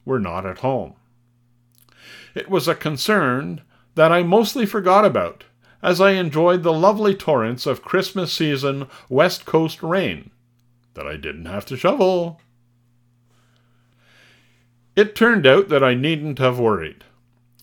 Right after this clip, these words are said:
On our return, both the projector and step stool were thoroughly buried under a thick layer of snow. They were invisible during the daytime.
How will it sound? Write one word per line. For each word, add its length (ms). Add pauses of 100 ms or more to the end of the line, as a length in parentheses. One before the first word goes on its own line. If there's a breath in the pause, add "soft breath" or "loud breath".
(120)
On 180
our 180
return, 640 (460 soft breath)
both 260
the 100
projector 840
and 300
step 340
stool 560 (300 soft breath)
were 160
thoroughly 560
buried 560 (140)
under 340
a 80
thick 340
layer 320
of 140
snow. 540 (1080 soft breath)
They 160
were 180
invisible 680
during 320
the 100
daytime. 520